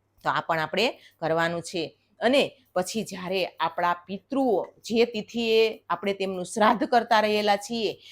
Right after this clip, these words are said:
તો આ સોળ દિવસ દરમિયાન આપણા પિતૃઓની જ્યારે પણ તિથિ આવે છે, ત્યારે આપણે તેમનું ભોજન જે બનાવવાનું છે,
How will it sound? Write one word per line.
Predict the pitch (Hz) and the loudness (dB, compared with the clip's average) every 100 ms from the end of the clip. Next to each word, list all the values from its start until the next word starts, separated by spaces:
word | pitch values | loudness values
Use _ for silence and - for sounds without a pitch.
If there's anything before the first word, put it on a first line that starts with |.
| - - | -20 -2
તો | 208 | 0
આ | - 214 | 6 6
સોળ | 240 254 269 | 6 6 6
દિવસ | 233 247 240 202 | 6 2 0 2
દરમિયાન | 220 226 226 220 | 2 2 2 0
આપણા | 185 220 226 | 0 0 -2
પિતૃઓની | 220 - 214 214 208 202 | -2 -12 -4 -4 -2 -4
જ્યારે | 214 180 | -2 -2
પણ | 208 208 | 0 -4
તિથિ | 202 196 - 196 | -6 -10 -6 -2
આવે | 190 208 | 0 -2
છે, | 202 233 | -6 -8
ત્યારે | 196 180 180 | -2 0 2
આપણે | 175 180 | 0 -4
તેમનું | 170 165 175 - | -6 -8 -8 -4
ભોજન | 185 196 220 | -4 0 0
જે | 233 233 | 2 2
બનાવવાનું | 208 202 196 190 190 | 2 2 0 0 -4
છે, | 185 240 233 226 | -6 0 0 0